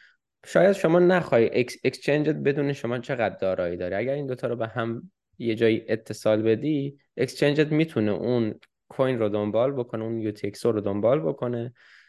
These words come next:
و بعد بفهمی که آها، این دوتا با هم مخلوط شدن، پس این احتمالاً این فرد این دوتا کوین رو با هم، اه، داره مدیریت می‌کنه و می‌تونه همینجوری بفهمه تقریباً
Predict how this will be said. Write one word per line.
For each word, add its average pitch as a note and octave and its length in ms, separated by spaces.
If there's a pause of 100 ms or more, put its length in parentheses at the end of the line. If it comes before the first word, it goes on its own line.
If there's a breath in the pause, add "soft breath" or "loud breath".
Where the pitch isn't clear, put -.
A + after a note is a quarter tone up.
(140 soft breath)
و G#2 100
بعد A#2 240
بفهمی A#2+ 400
که - 120
آها، A#2 500
این C3+ 560
دوتا B2+ 360
با A#2 140
هم A2+ 180
مخلوط A#2 320
شدن، B2 340
پس G#2+ 240
این A2 180 (240)
احتمالاً G#2 480
این A2 200
فرد G#2 320
این G#2+ 140
دوتا G2+ 240
کوین A2 280
رو A2 100
با G2+ 100
هم، A2 300 (600 soft breath)
اه، A#2 400
داره A#2+ 600 (180)
مدیریت B2 560
می‌کنه A#2+ 540 (320 soft breath)
و B2 120
می‌تونه D3+ 340
همینجوری C3 420
بفهمه B2+ 440
تقریباً A2 680